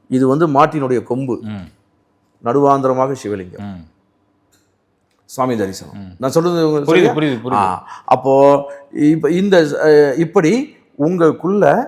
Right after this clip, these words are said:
Speaker 1: இந்த நெற்றி நடுவுல ஒரு சிவலிங்கம் இருப்பதாக பாவனை செய்து கொண்டு, அந்த நினைவோடு யார் வந்தாலும் சுகமே சொல்கன்னு வாழ்த்துங்க.
Speaker 2: ம்.
Speaker 1: நிச்சயமாக அவர்களை பற்றிய அத்தனை குறைகளும் விலகும்.
Speaker 2: ம்.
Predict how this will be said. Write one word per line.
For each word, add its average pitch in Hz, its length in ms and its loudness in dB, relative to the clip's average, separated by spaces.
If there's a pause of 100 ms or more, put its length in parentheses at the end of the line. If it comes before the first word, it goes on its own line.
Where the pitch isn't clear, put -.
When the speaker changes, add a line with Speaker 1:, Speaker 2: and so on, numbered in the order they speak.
(240)
Speaker 1:
இந்த 143 220 -4
நெற்றி 147 260 -4
நடுவுல 143 500 2
ஒரு 127 140 -2 (100)
சிவலிங்கம் 156 320 -2
இருப்பதாக 127 460 -2
பாவனை 117 300 0
செய்து 107 260 -8
கொண்டு, 104 580 0 (500)
அந்த 127 380 -4
நினைவோடு 127 720 0 (420)
யார் 131 340 6
வந்தாலும் 123 500 0 (160)
சுகமே 127 440 -6
சொல்கன்னு 117 380 -6
வாழ்த்துங்க. 101 440 -10
Speaker 2:
ம். 95 260 -18 (640)
Speaker 1:
நிச்சயமாக 110 1000 -8
அவர்களை 107 480 -6
பற்றிய 110 640 -10
அத்தனை 107 520 -6
குறைகளும் 113 480 -6
விலகும். 107 560 -4
Speaker 2:
ம். 92 240 -16